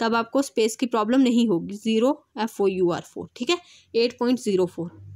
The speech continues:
चलें, अगर आपको ये समझ आ गया है तो रेस्ट पार्ट आप खुद करेंगे और मुझे बताएंगे कि उनको हम कैसे रीड करेंगे, ठीक है।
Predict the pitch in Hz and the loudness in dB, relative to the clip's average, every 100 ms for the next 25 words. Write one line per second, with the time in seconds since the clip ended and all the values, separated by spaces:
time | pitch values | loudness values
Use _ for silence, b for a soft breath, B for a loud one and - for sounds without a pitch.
0 | - 214 175 - - 220 240 226 247 262 | -6 -2 -2 -6 -12 -4 0 0 0 0
1 | 247 240 247 247 233 240 240 269 226 214 | 0 -2 0 0 0 0 0 0 0 -2
2 | - - 220 220 214 220 - 226 240 240 | -4 -2 -2 0 -2 -4 -6 -4 -2 0
3 | 240 262 B B - 214 214 214 220 202 | 0 0 B B -8 -2 0 2 0 -2
4 | 202 220 233 - 214 202 214 214 233 - | -2 -2 -2 -2 -4 -2 -4 -2 -2 -2
5 | 202 - 208 180 175 - 160 143 165 - | -4 -2 -2 0 -2 -4 -8 -8 -12 -8
6 | 254 311 320 _ | -4 -4 -4 _